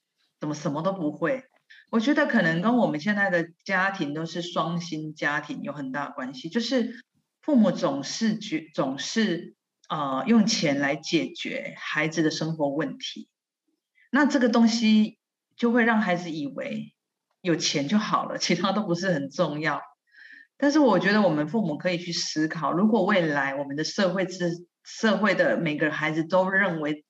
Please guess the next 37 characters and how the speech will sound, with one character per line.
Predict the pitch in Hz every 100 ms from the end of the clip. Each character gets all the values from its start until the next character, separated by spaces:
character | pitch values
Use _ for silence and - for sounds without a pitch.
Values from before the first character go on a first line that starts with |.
| _
有 | 170 151
钱 | - 147 147
就 | 202 185
好 | - - - - _ _
这 | 196
件 | 180 175
事 | - -
情， | 156 - - - - _ - - - _
是 | - - 254
不 |
是 | 214 247
跟 | - 220
我 | 220 165
们， | 147 147 147 - _ _
呃， | - 156 151
理 | 165 185
解 | - 170
到 | - 180 175
现 | 190
在 | 185
社 | 180 185
会 | 180 175
上 | 180 165 - -
很 | 147 131 127
多 | 160 160
的 | 156
社 | 147 - 185 160
会 | 175
新 | 156 - 160
闻 | 147
事 | 143 170
件 | 165
有 | 147
很 | 143 131
大 | 147
关 | 135 - -
系？ | - 220